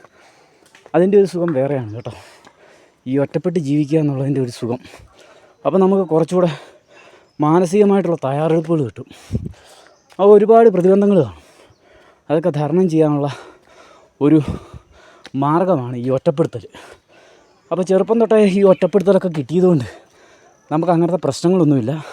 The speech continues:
കുറ്റപ്പെടുത്തലും ഒറ്റപ്പെടുത്തലും ജീവിതത്തിൽ ഒരുപാടുണ്ടായിട്ടുണ്ട്. അതുകൊണ്ടാണ് ഈ ഒറ്റയ്ക്കുള്ള യാത്രയും നമുക്കിത്രയും എന്ത് പ്രതിബന്ധം വന്നാലും നമുക്ക് തരണം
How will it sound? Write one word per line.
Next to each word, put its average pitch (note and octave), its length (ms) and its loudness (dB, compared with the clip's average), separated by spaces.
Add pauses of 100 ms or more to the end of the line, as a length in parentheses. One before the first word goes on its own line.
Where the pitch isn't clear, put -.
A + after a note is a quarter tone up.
(680)
കുറ്റപ്പെടുത്തലും F#3 640 0
ഒറ്റപ്പെടുത്തലും E3+ 540 0 (960)
ജീവിതത്തിൽ E3+ 400 4
ഒരുപാടുണ്ടായിട്ടുണ്ട്. D3 720 -2 (840)
അതുകൊണ്ടാണ് D#3 460 -2 (880)
ഈ - 20 4 (100)
ഒറ്റയ്ക്കുള്ള E3+ 480 0
യാത്രയും C3+ 380 -2 (840)
നമുക്കിത്രയും D#3+ 540 -2 (1120)
എന്ത് G3 220 2
പ്രതിബന്ധം F#3 440 2
വന്നാലും B2+ 300 -4 (1000)
നമുക്ക് D3+ 260 -4
തരണം C#3 240 -2